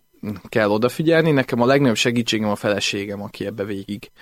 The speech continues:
támogat már a rajparancsnokká válásba is. Akkor még nem voltunk házasok, de már akkor segített, és azóta a csapatparancsnokságban is mindig mellettem van. Tehát ő a legeslegnagyobb segítségem, de hát a másik nagy segítség, ezért ezt nem egyedül kell. Tehát van egy, van egy tisztikarunk, a,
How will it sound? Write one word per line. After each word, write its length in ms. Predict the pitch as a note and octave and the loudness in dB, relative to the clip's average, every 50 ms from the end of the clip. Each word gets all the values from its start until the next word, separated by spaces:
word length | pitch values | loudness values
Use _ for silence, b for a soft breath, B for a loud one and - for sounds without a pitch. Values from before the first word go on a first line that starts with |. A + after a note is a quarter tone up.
| B B B B | B B B B
támogat 440 | - A#2 A2 G#2+ A2 G#2+ G#2 A2 G#2 | 0 2 2 2 2 2 2 2 2
már 180 | A#2 A#2 A2+ G#2+ | 2 2 2 2
a 60 | G2 | 2
rajparancsnokká 800 | G2+ G#2+ A#2 - - B2 A#2+ A2 - - B2 A2 - - G2+ G#2+ | 2 2 0 0 0 0 0 0 -2 -2 -4 -6 -2 -2 -2 0
válásba 560 | G#2 G2+ G2+ G#2 G#2+ G#2 G#2+ - - G2+ G2 | 2 2 0 0 -2 -6 -8 -8 -8 -8 -8
is. 320 | G2+ G2+ - - - - _ _ _ _ - - | -8 -8 -8 -10 -10 -12 _ _ _ _ -12 -10
Akkor 260 | - A2+ - - G#2+ | -8 -8 -6 -6 -4
még 80 | G#2 G#2 | -4 -2
nem 120 | G#2+ G#2+ | -2 -2
voltunk 340 | G#2 G2+ F#2 - G#2+ G2 G#2 | -2 -2 -4 -4 -6 -8 -8
házasok, 480 | G#2 G2+ G2 G2+ G#2 - - G2+ F#2+ - | -8 -8 -10 -10 -10 -10 -10 -10 -10 -10
de 80 | G2 | -10
már 140 | F#2+ G2 G#2 | -8 -6 -6
akkor 340 | A#2 - - - A2+ A2 G#2+ B B B B B B B | -6 -4 -2 -2 -2 -2 -2 B B B B B B B
segített, 580 | - - B2 G#2 A2 G#2+ - G#2+ G#2 - - | -4 -2 -2 0 0 0 0 0 0 0 -2
és 120 | G2+ - - | -4 -2 -2
azóta 360 | G#2+ G#2 G#2 G2 F#2+ - F#2+ | -4 -4 -4 -6 -4 -2 -4
a 60 | G2+ | -2
csapatparancsnokságban 1040 | - - G2+ - G2+ F#2+ - - F2+ F#2 G2 G2+ - G#2 F#2+ - - G#2 F#2 - F#2+ | -4 -6 -6 -4 -6 -6 -6 -6 -8 -6 -8 -8 -8 -10 -8 -8 -8 -8 -6 -4 -4
is 100 | G2 - | -4 -2
mindig 340 | - A2+ G#2 G2+ G2+ F#2+ A2 - - | -2 -2 0 0 -2 -4 -6 -8 -10
mellettem 580 | - G#2 G#2 G2+ F#2 F#2 G2+ - - G#2 G2+ G2+ | -6 -4 -2 -2 -2 -4 -8 -8 -6 -6 -6 -4
van. 260 | G2 G2+ A2 C3 C3 - B B B B B B B | -4 -4 -4 -4 -4 -8 B B B B B B B
Tehát 180 | - B2+ - | -8 -2 2
ő 120 | C3 B2+ A#2+ | 4 6 6
a 40 | A2+ | 6
legeslegnagyobb 600 | A2+ G#2+ G#2 A2+ A2+ - - C#3 C#3+ C#3+ C#3 C#3 | 6 4 4 2 0 0 0 0 0 0 -2 -2
segítségem, 680 | - D#3 D3 D3+ D3+ - - - D3+ D3 D#3+ D3+ D3 | -2 -2 -2 -2 -4 -2 0 0 2 2 2 2 4
de 100 | C#3+ C#3 | 4 2
hát 140 | C#3 B2+ - | 2 2 2
a 40 | |
másik 320 | C3 C#3+ C#3+ C#3+ - - C3+ | 2 2 2 2 2 0 0
nagy 100 | B2+ A#2+ | 0 0
segítség, 420 | - - B2 B2+ B2 - B2 A#2+ | 0 0 0 0 -2 0 0 2
ezért 180 | A#2+ A2+ A2+ A#2 | 2 4 4 2
ezt 100 | A2+ - | 2 2
nem 140 | C3 A#2+ A2+ | 2 2 4
egyedül 420 | G#2+ G#2 G2+ G2 G#2 G2 G2 G2 | 4 2 2 0 0 -2 -4 -4
kell. 200 | - A2 G2 G2 | -2 -4 -4 -4
Tehát 220 | - - G2 - | -4 -8 -10 -8
van 160 | - A#2 A2+ A2 | -6 -4 -2 0
egy, 200 | G#2 G2 G2 - B B B B B B | 0 -2 -4 -6 B B B B B B
van 140 | - A#2+ B2 | 0 2 2
egy 140 | A2 F#2 - | 2 0 -2
tisztikarunk, 760 | - C3+ B2+ - - C3 - B2+ A2+ A2+ A2+ A2 A2 G#2+ G#2 | -2 -2 -2 -2 -4 -2 0 2 2 2 2 0 0 0 0
a, 220 | G2+ F#2+ F#2+ G2+ | -2 -2 -2 -4